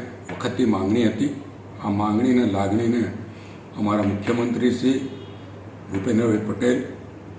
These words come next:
અને શિક્ષણ મંત્રી કુબેરભાઈ ડિંડોરે ધ્યાનમાં રાખીને આજે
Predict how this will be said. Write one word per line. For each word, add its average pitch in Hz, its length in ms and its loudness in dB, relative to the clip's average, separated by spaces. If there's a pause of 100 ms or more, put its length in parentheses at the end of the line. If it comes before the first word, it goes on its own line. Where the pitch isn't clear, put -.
(140)
અને 143 200 2
શિક્ષણ 127 380 0
મંત્રી 110 340 2 (360)
કુબેરભાઈ 110 580 2 (220)
ડિંડોરે 110 560 6 (100)
ધ્યાનમાં 110 460 2
રાખીને 117 340 2 (1160)
આજે 131 280 8